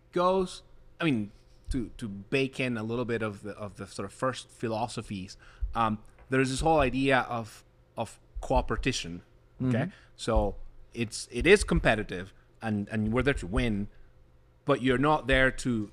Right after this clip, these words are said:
Speaker 1: to demolish other teams, right?
Speaker 2: Got it.
Speaker 1: Like, they, they, and so that, that, that is reflected in, in the way that teams get formed too, right? Like, the first,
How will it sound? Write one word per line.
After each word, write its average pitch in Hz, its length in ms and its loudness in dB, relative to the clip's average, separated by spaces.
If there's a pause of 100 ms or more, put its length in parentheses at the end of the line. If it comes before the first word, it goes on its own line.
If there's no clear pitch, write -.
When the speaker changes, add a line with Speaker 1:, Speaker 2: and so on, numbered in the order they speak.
Speaker 1:
to - 100 -4
demolish 107 680 -2
other 98 240 -4
teams, 92 340 -12
right? 117 260 4
Speaker 2:
Got 104 200 -2
it. - 20 0
Speaker 1:
Like, 120 160 4
they, 120 160 0
they, 113 420 -2 (140)
and 127 100 -8
so 156 120 0
that, 131 200 0
that, 131 280 2
that 135 160 4
is 143 160 -2
reflected 135 520 -2
in, 113 220 -4 (380)
in 127 140 -2
the 127 60 0
way 123 260 2
that 117 220 -4
teams 127 280 -2
get 110 200 -4
formed 110 440 -4
too, 156 200 2
right? 107 220 -2
Like, 107 160 0
the 107 100 -6
first, 175 460 2